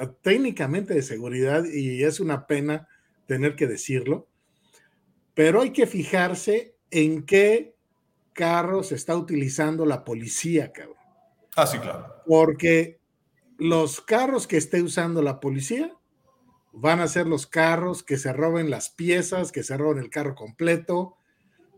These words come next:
Speaker 1: porque desafortunadamente, como los policías que tienen asignadas patrullas, ellos tienen que pagar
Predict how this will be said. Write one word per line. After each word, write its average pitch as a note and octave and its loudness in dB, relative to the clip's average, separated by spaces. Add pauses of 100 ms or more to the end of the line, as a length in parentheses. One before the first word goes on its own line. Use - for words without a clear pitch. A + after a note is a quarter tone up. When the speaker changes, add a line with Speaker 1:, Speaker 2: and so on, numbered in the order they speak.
Speaker 1:
porque D#3+ 6
desafortunadamente, D#3+ 2
como C3+ -4
los A#2+ -10
policías C3 0
que D#3 0
tienen F#3+ 0
asignadas E3+ -2
patrullas, C#3+ 0 (720)
ellos F3 2
tienen F3+ 2
que C#3+ 0
pagar E3 2